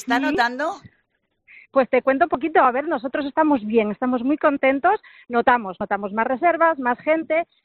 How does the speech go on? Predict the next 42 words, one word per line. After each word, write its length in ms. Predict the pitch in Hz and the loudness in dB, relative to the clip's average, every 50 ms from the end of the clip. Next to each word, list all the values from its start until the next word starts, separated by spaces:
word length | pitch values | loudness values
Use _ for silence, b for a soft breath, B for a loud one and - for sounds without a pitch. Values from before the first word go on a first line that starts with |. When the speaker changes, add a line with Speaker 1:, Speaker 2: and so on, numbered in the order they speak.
| _ - | _ -8
Speaker 2:
Noto 220 | 247 262 254 294 277 | -6 -4 -2 -2 -2
quizás, 340 | 254 285 - - 294 277 - - | -4 -4 -2 -2 -4 -4 -2 -2
eh, 200 | 302 294 269 254 - | -2 -2 -2 -2 -6
sí, 100 | 277 247 | -10 -10
gente 300 | - 247 240 240 269 254 | -10 -10 -10 -8 -8 -8
de 80 | 254 | -8
fuera, 380 | - - 254 269 277 262 247 240 | -8 -6 -4 -2 -2 -2 -2 -4
más 180 | 240 247 233 _ | -6 -8 -10 _
periodistas. 680 | - 254 247 247 226 254 277 - - - 226 220 - | -4 -2 -2 -2 -2 -2 -6 -6 -8 -10 -8 -4 -4
Ojalá 320 | 247 - - 240 233 233 | -4 0 2 2 2 2
nos 140 | 240 247 220 | 0 -2 -6
viniese 240 | 220 240 233 - 233 | -6 -6 -6 -6 -6
algún 180 | 220 196 220 196 | -8 -6 -6 -6
premiado. 480 | - 214 208 214 214 226 233 233 214 - | -6 -6 -4 -2 0 2 0 0 -2 -6
<laughs> 600 | 262 - - - - - _ - - - - - | -10 -12 -14 -18 -20 -20 _ -20 -18 -18 -12 -6
Esto 300 | - 269 247 - - 254 | -6 -6 -4 -2 -2 0
no 80 | 262 262 | 2 2
ha 60 | 254 | 2
pasado. 500 | 226 262 247 - 254 247 254 254 262 277 b b b b b b b _ | 4 2 0 2 2 2 2 2 0 -4 b b b b b b b _
Pero 240 | - 240 226 226 214 | 2 4 4 4 2
sí, 200 | - 240 233 208 | 2 0 -2 -2
sí, 100 | - 202 | -2 -8
se 220 | 180 - 196 196 190 | -6 -4 -4 -4 -2
nota, 500 | 196 190 - 220 220 220 214 208 202 180 - | -4 -4 -2 0 0 2 2 0 -2 -4 -6
se 80 | 214 | -6
nota, 240 | 196 190 185 - 175 | -6 -6 -6 -6 -8
se 80 | - 208 | -10 -8
nota 200 | 202 190 - 220 | -10 -8 -6 -6
más 160 | 220 226 214 | -4 -6 -6
movimiento 540 | 226 214 202 196 196 202 208 208 - 277 277 | -6 -8 -8 -6 -6 -8 -8 -4 -4 -2 -2
y, 280 | 277 240 214 196 196 - | 0 -2 -4 -6 -8 -10
y 80 | - 226 | -10 -10
nada, 220 | 196 190 214 269 | -8 -6 -6 -6
contentos, 400 | - 240 208 202 220 214 285 262 | -6 -6 -6 -6 -6 -8 -8 -8
encantados 400 | 269 247 - 220 208 233 254 269 _ | -8 -6 -6 -4 -4 -4 -6 -6 _
que 80 | - 269 | -6 -6
Oviedo 280 | 220 220 233 226 220 | -6 -4 -4 -6 -6
esté 200 | 220 _ - 226 | -8 _ -10 -8
más, 360 | 208 214 214 208 196 190 185 _ _ _ _ _ _ _ _ _ _ _ _ - | -6 -4 -4 -4 -4 -4 -6 _ _ _ _ _ _ _ _ _ _ _ _ -2
más, 200 | 247 247 233 - - | 0 0 0 -2 -6
más 300 | 254 247 233 240 226 - | -6 -2 -2 -2 -2 -2
meneado. 400 | 247 240 247 247 240 208 175 165 | -4 -2 0 0 0 0 -2 -2